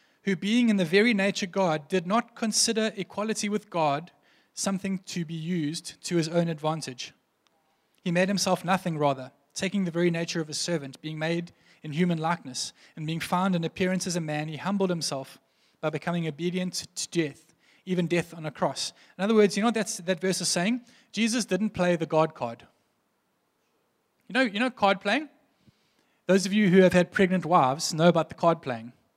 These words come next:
"Love, can you please just help being pregnant? Play the pregnancy card." I can't do it. Jesus, eh, not once. Jesus, ha-, from when he was born, he had a God card in his back pocket.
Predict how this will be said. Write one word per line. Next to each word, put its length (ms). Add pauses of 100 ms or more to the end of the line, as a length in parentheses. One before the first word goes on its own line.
(600)
"Love, 280
can 160
you 100
please 220
just 100
help 160
being 220 (420)
pregnant? 400 (560)
Play 120
the 100
pregnancy 360
card." 320 (640)
I 60
can't 200
do 60
it. 280 (840)
Jesus, 460 (260)
eh, 160 (540)
not 260
once. 460 (160)
Jesus, 300
ha-, 80 (380)
from 280
when 100
he 80
was 120
born, 280
he 60
had 100
a 40
God 300
card 220
in 60
his 120
back 220
pocket. 400